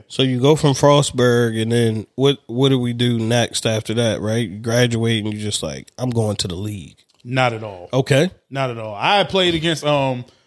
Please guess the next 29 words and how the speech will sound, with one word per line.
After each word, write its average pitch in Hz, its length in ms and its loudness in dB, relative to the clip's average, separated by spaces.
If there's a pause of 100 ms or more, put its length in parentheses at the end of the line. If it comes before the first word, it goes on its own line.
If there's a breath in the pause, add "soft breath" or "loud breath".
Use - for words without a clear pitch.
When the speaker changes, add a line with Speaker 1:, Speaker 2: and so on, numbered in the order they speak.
(580 soft breath)
Speaker 2:
'cause 185 120 2
I 254 100 6
got, 190 360 2
uh, 151 240 2
I 147 80 2
got 185 180 4
lucky 170 360 2
'cause 143 160 -6
I 156 80 4
was 185 120 -2
playing, 156 300 -2
I 147 100 4
was 170 120 -2
training 190 360 0
in 135 80 -2
P 160 180 -2
G 135 120 -4
County. 135 380 -2
I 123 80 2
wasn't 143 280 2
ever 131 160 0
really, 123 160 -2
you 123 180 -4
know, 120 100 -2
Arundel 123 300 -2
ain't 117 180 -6
really 110 140 -8
nowhere 110 240 -6
to 101 140 -10